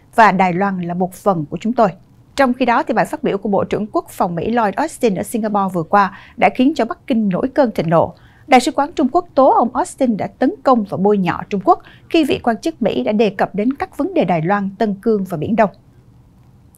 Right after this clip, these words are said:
Cũng liên quan đến Đài Loan, Trung Quốc tiếp tục cử máy bay quân sự vào vùng nhận dạng phòng không A D I Z của Đài Loan vào chiều thứ Tư hai mươi tám tháng bảy, đánh dấu lần xâm nhập thứ mười bốn trong tháng này. Được biết, đây là một máy bay tác chiến chống tàu ngầm Thiểm Tây I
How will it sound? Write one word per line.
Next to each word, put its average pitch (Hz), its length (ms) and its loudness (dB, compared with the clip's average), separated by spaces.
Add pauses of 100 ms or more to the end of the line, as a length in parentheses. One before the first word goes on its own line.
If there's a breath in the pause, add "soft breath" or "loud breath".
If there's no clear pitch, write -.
(340 soft breath)
Cũng 320 120 0
liên 302 160 2
quan 302 160 4
đến 330 140 2
Đài 254 140 2
Loan, 233 240 0
Trung 226 200 -6
Quốc 359 160 2 (280 soft breath)
tiếp 392 140 2 (160)
tục - 220 2 (100)
cử - 220 0
máy 269 240 2
bay 277 200 0
quân 214 160 -2
sự - 260 -2
vào 196 120 -4
vùng 190 200 -2
nhận 175 180 -4
dạng 175 160 -2
phòng 196 200 -6
không 220 220 -4
A 214 120 -2
D 185 40 -6
I 208 80 0
Z 196 280 -4 (180)
của 208 320 -2 (140)
Đài 190 200 -2
Loan 202 300 0
vào 185 120 -4
chiều 180 240 -2
thứ 277 80 -4
Tư 254 260 0
hai 233 120 -8
mươi 208 80 -6
tám 208 180 -8
tháng 302 180 -2
bảy, 254 240 0 (300 loud breath)
đánh 262 260 4
dấu 262 240 6
lần 226 260 4
xâm 285 200 0
nhập 233 220 4
thứ 294 160 -6
mười 214 240 2
bốn 214 400 -2
trong 226 160 -2
tháng 254 140 0
này. 202 160 0 (380 soft breath)
Được 233 160 4
biết, 415 180 2
đây 262 120 4
là 226 100 2
một 202 180 -4
máy 262 100 -2
bay 233 160 -2
tác 285 240 -6
chiến 262 260 2
chống 262 220 -2
tàu 202 120 -2
ngầm 175 220 -4
Thiểm 226 220 -4
Tây 226 180 -2
I 208 140 -6